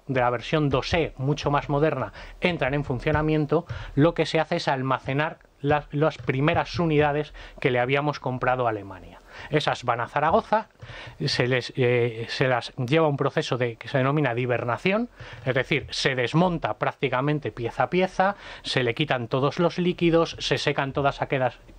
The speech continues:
aquellas piezas que en el día a día tienen que estar moja-, eh, digamos, eh, lubricadas. Para que la gente se pueda hacer una imagen mental, es como si se hubieran envasado esos tanques al vacío,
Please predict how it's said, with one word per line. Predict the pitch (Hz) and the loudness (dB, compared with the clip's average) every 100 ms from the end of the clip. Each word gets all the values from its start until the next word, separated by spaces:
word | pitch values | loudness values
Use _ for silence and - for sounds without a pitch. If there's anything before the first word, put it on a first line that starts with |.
| - | -2
aquellas | 139 135 - | 0 0 0
piezas | 151 143 - | 0 0 -2
que | 123 | -2
en | |
el | 120 131 | 0 2
día | 135 | 2
a | |
día | 139 139 - - - - | 4 2 0 -8 -12 0
tienen | 131 143 | 2 4
que | 139 | 2
estar | 135 156 151 | 0 0 0
moja-, | 160 - - | -2 -2 0
eh, | 143 139 - 120 - - - - | 2 2 -2 -10 -14 -14 -12 -2
digamos, | 131 139 143 143 - | 2 4 4 0 -2
eh, | 131 123 | 0 4
lubricadas. | 151 165 180 190 190 202 - - - - - | 4 4 4 4 4 0 -6 -20 -20 -6 0
Para | 147 151 | 2 2
que | 147 | 0
la | 139 | 0
gente | 170 190 | 0 2
se | 185 | 2
pueda | 185 180 | 4 2
hacer | - 185 | 4 2
una | 185 180 | 4 4
imagen | 180 175 180 | 2 2 2
mental, | 180 180 202 - | 2 2 0 -2
es | 151 | -4
como | - 175 | 0 0
si | - | 0
se | - | 0
hubieran | 143 165 175 | 4 4 2
envasado | 170 151 147 165 165 | 0 0 0 0 0
esos | 151 143 - | 0 0 0
tanques | 151 151 - | -2 -2 -2
al | 123 | -2
vacío, | 113 107 - 107 95 | -2 -6 -4 -6 -8